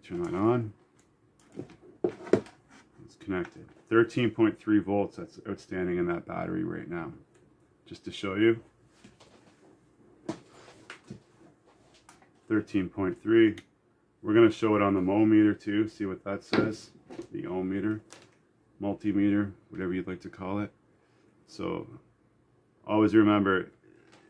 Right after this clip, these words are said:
um, that you want to do the right polarity when you're reading correctly. So positive to positive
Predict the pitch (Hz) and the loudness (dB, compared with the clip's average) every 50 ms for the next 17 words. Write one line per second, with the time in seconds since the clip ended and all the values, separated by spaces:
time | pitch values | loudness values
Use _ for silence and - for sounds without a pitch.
0 | _ _ _ _ - 107 107 104 101 95 90 85 80 82 - - 95 95 87 101 | _ _ _ _ -10 -6 -6 -4 -4 -4 -6 -8 -12 -14 -12 -10 -8 -4 -2 -2
1 | 95 101 101 101 98 - - 101 98 95 92 87 - - 98 104 101 92 95 90 | 0 0 0 0 -2 -2 -6 -6 -6 -6 -8 -8 -6 -2 0 2 2 2 2 0
2 | 95 95 - - - 101 95 92 92 90 85 87 82 85 87 87 87 85 87 92 | -2 -2 -4 -6 -6 -4 -2 -2 -2 0 0 0 2 2 2 2 2 2 2 2
3 | 90 85 85 78 - - - - - _ - 78 73 - - 78 73 - - _ | 2 0 0 -2 -4 -8 -16 -16 -16 _ -16 -16 -16 -16 -18 -18 -18 -20 -18 _
4 | - 101 98 101 90 92 107 110 113 120 117 - _ - - - 92 87 85 90 | -4 -2 -2 0 0 0 2 2 2 2 0 -4 _ -18 -18 -12 -8 -6 -6 -6
5 | 90 85 101 101 117 120 120 | -6 -6 -4 -4 -4 -4 -6